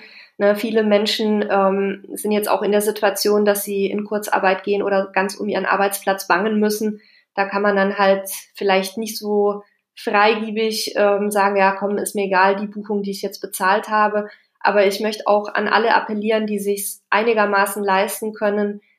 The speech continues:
dass man sich einfach gegenseitig entgegenkommt. Genauso der Appell auch an die Campingplatzbetreiber. Versucht euch gegenseitig ein bisschen entgegenzukommen, denn wir wollen ja alle auch nach Corona noch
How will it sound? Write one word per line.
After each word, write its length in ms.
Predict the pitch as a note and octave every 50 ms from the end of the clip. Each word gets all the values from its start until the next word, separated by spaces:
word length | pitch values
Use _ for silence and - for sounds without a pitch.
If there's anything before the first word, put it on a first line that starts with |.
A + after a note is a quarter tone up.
| _ _
dass 180 | - G#3+ G#3 G#3+
man 140 | A#3+ A3 A3
sich 220 | A3+ A3 - -
einfach 340 | G#3+ G#3+ - A#3+ A3+ A3 -
gegenseitig 720 | - A#3+ A#3+ A#3+ A#3+ A3 A3 G3 G3 G3 G3 G3+ - -
entgegenkommt. 720 | - G3 G3 G3+ G3 G3 G3 G3 G3 - G3 F3+ F#3+ G3 -
Genauso 340 | A3 G3+ G3+ G#3+ A#3 B3+ A#3
der 160 | A#3 G#3 -
Appell 280 | - - A3+ A#3 A3+
auch 140 | A3 - -
an 120 | - - G#3
die 100 | G#3+ G#3+
Campingplatzbetreiber. 1200 | G#3+ G#3 G#3 A3+ A3 G#3+ - F#3+ F#3+ - - - - - F#3 F3+ F3 F3 F3+ F3+ F3+ F3+ F3+ F#3 - - - _ _ _ _ _ _ _ - -
Versucht 560 | - - A#3 A3+ A3 A3+ B3+ C#4+ C#4 C#4 -
euch 280 | - A3 G#3+ - - -
gegenseitig 640 | A#3+ A#3+ B3+ B3+ A#3+ B3 A3+ G#3+ G#3+ G#3+ A3+ A3 -
ein 80 | A3 G#3+
bisschen 240 | A3+ A3 A#3+ A3
entgegenzukommen, 880 | G#3+ G3+ G#3 G#3+ G#3+ A#3+ B3 B3 - - - A#3 A3 G#3+ A3 A3 G#3+ G#3+
denn 240 | A3 G#3 G#3 G#3 G#3
wir 160 | G#3+ G#3+ G#3
wollen 240 | G3+ G#3 G#3+ A3+ A#3
ja 160 | A3+ G#3+ -
alle 300 | - A3 A#3+ B3 - -
auch 260 | - G#3+ G#3 G#3 - G#3+
nach 380 | G#3+ G#3+ G3+ G#3 A#3+ - -
Corona 480 | - A#3+ A3+ G#3+ G#3+ A3 A3 A3 A3 G#3+
noch 280 | G#3 G#3 G3+ G#3 G#3